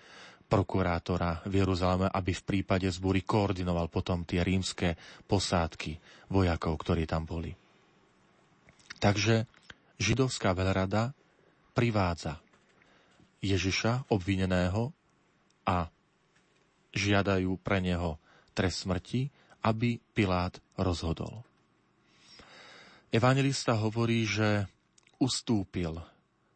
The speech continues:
takzvanej veľkonočnej amnestii, akémusi zvyku prepustiť niekoho z obvinených alebo z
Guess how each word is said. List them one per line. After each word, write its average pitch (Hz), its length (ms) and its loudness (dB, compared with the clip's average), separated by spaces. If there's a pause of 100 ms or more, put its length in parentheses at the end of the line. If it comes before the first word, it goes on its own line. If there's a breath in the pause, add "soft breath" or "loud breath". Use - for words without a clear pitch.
(260)
takzvanej 92 720 0 (320 loud breath)
veľkonočnej 98 880 0
amnestii, 104 880 -2 (240 loud breath)
akémusi 95 640 -2
zvyku 101 640 0 (560 loud breath)
prepustiť 107 800 0 (1400)
niekoho 101 560 2
z - 160 -4
obvinených 98 880 -2
alebo 90 400 0 (320 loud breath)
z 87 160 -6